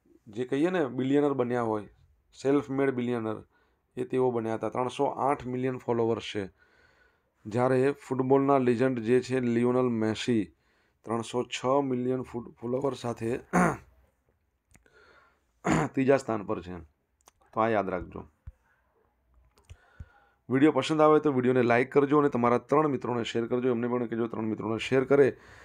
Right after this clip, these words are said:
આપણી YouTube ચેનલ સબસ્ક્રાઇબ કરવાની બાકી હોય, અહીંયા બે નંબરની છે, રાજેશ ભાસ્કર ટુ ના હોય, એને સબસ્ક્રાઇબ કરજો, નોટિફિકેશન બેલ આઇકોનને પ્રેસ કરીને.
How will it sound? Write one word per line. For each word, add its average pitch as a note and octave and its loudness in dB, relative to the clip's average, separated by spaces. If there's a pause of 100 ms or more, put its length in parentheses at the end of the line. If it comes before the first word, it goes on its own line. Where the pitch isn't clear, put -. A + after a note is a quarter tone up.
(220)
આપણી A#2+ 2
YouTube C#3+ 2
ચેનલ C3 2
સબસ્ક્રાઇબ A#2+ -2
કરવાની A#2+ -2
બાકી A#2 0
હોય, A#2 2
અહીંયા A2 -6
બે A2 0
નંબરની A2+ -2
છે, G#2+ -6 (300)
રાજેશ A2 -2
ભાસ્કર G#2+ -4
ટુ A2 -6
ના G#2+ -4
હોય, A2 -4 (640)
એને A#2+ -2
સબસ્ક્રાઇબ A2+ -2
કરજો, C3 2
નોટિફિકેશન A#2 -4
બેલ A2 -2
આઇકોનને A2 -6
પ્રેસ G#2+ -4
કરીને. F2+ -8